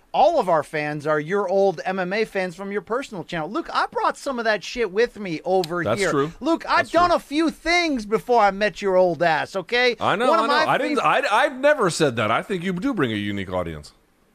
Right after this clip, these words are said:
Speaker 1: One of my favorite listeners going back to, uh,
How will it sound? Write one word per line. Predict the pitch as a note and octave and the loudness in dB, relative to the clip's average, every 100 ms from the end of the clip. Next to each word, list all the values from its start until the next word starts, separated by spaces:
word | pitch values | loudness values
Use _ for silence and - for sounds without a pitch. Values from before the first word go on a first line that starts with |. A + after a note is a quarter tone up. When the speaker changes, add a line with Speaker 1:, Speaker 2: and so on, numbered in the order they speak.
| _ _ _ | _ _ _
Speaker 1:
One | - C#4+ | 0 2
of | |
my | C4 C4+ | 2 0
favorite | C4 A#3+ G#3+ G3+ | 0 0 0 0
listeners | G3+ G#3 G3+ F#3+ D3 | -2 -2 -4 -4 2
going | G3 F#3 | 2 2
back | E3+ G3 F#3+ - | 2 2 0 -6
to, | F3+ D#3+ D3+ | -4 -2 2
uh, | C#3+ C#3 C3+ B2 | 2 4 2 -2